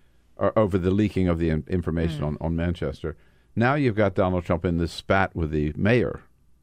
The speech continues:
Speaker 1: of London,
Speaker 2: And there was a
Speaker 1: which
Speaker 2: very
Speaker 1: goes
Speaker 2: clear
Speaker 1: back to the campaign.
Speaker 2: Ye-, and there was a very clear messaging split. I don't know if you saw the U S Embassy in London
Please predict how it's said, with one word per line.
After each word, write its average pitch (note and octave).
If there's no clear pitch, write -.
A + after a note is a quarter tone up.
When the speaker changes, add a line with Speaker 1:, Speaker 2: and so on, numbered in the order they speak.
Speaker 1:
of D#2
London, D2
Speaker 2:
And A#3+
there A#3+
was A3+
a A3+
Speaker 1:
which F#3+
Speaker 2:
very A3
Speaker 1:
goes A#2
Speaker 2:
clear B3+
Speaker 1:
back D#3+
to A#2+
the F#2+
campaign. F#2
Speaker 2:
Ye-, G#3+
and A3+
there A#3
was A#3
a A3+
very G#3+
clear G3+
messaging E3
split. F3+
I E3
don't F3
know E3+
if E3
you E3+
saw D#3+
the C#3+
U F3+
S E3+
Embassy G3
in D3+
London C#3+